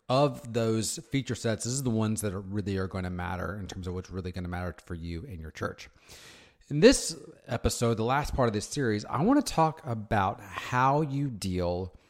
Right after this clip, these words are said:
with the high pressure salesman aspect that comes from working with these companies. If you'll recall in episode one, I talked through a little bit of, like, one of the things you need to ask for, one of the framework questions is, how do they make their money?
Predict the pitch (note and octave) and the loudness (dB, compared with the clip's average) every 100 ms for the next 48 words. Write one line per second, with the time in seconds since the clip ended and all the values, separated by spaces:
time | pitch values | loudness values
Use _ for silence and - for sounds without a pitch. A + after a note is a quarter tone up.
0 | _ _ - G#2 G2+ F#2+ - - _ - | _ _ -8 0 0 0 -6 -20 _ -20
1 | _ _ - - - B2+ C#3 - - C3 | _ _ -8 -6 0 2 4 2 0 0
2 | - A#2+ - B2 A#2+ G#2+ A2 G#2+ - G2 | 2 -2 0 0 2 2 0 -2 -4 -2
3 | A2 - - - G2+ F2+ - - A3 - | 0 2 0 0 2 0 -2 -10 -10 -6
4 | G2 - - A#2+ A2+ A2 - A2+ F#2+ F#2 | -6 -6 -4 -2 0 -2 -6 -2 0 -2
5 | F#2+ G2 - F2+ F2+ F#2+ - G#2 B2+ B2 | -4 -6 -6 -8 -8 -8 -6 -8 -8 -12
6 | - G2 B2+ B2+ C3 - E3+ E3 A2 A2+ | -12 -4 0 2 2 6 8 8 6 2
7 | A#2+ - G#2 F2 F2+ G2 G2+ F2+ F#2 - | -2 0 -2 -2 -4 -4 -2 -4 -4 -2
8 | A2+ - G2+ F#2+ G2+ F#2 F2 F2+ F#2 - | -2 -2 -4 -2 -2 -2 -4 -6 -8 -14
9 | - - - A2+ A#2 A#2+ A2 A#2+ G2 G#2 | -20 -20 -12 -2 2 2 2 0 0 -2
10 | G2+ G2 F#2 G#2+ - G2 G#2 F#2 - A2+ | 0 -2 0 -2 -2 -4 -4 -4 -2 0
11 | A2+ G2 G#2+ G2 F#2+ F#2+ F#2 F2 - - | 0 -2 -4 -4 -6 -6 -6 -6 -12 -20
12 | - _ _ - A#2+ C3 D3 C3+ B2 A#2+ | -20 _ _ -4 4 6 8 6 6 4
13 | A2+ G2 F2+ E2+ | 2 0 -2 -6